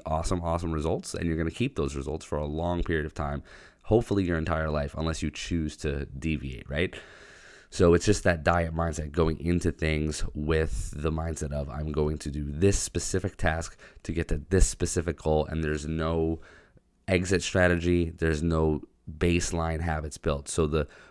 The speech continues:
way to offset this is to really focus on building a base first. And when I say a base, I mean habits that become actual habits, actual routines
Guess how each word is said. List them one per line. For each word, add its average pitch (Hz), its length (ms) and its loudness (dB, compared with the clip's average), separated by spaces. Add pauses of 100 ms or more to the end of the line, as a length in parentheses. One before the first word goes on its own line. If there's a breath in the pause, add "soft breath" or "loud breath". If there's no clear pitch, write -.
way 90 320 4
to 80 460 0
offset 90 640 4
this 73 360 -8 (1040)
is 90 220 4
to 87 200 2
really 82 540 2
focus 85 680 0 (460 loud breath)
on 87 240 2
building 82 340 4
a 73 100 -2
base 76 560 -2
first. - 640 -6
And 82 140 2
when 82 100 4
I 82 60 4
say 87 200 0
a 85 60 0
base, 78 420 0
I 85 60 0
mean 80 220 2 (280 loud breath)
habits - 760 2 (360 soft breath)
that 90 160 0
become 82 420 0 (100)
actual 101 520 2
habits, 92 600 2
actual 87 340 0
routines 90 760 0